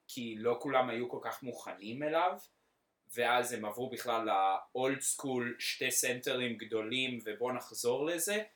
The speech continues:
אבל זה, לא יודע, סוף העונה הם לא שיחקו כל כך טוב, אני לא בטוח שהם מגיעים לפלייאוף כל כך חמים,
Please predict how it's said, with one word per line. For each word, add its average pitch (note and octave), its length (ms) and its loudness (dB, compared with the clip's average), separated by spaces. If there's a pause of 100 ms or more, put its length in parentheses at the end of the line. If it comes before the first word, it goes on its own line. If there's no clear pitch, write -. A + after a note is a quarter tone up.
(260)
אבל A2 260 0
זה, G#2+ 340 0 (440)
לא B2+ 100 0
יודע, D3 320 6
סוף - 240 0
העונה D3 240 4
הם B2 140 -2
לא B2+ 180 0
שיחקו D#3 420 -4
כל C3 160 -2
כך B2+ 180 0
טוב, C3 260 -2
אני A#2 160 -4
לא C#3+ 160 -2
בטוח F3 240 -2
שהם C#3 180 -6
מגיעים A#2 300 -6
לפלייאוף A#2 440 -2
כל G#2 160 -10
כך - 160 -2
חמים, A2 560 -10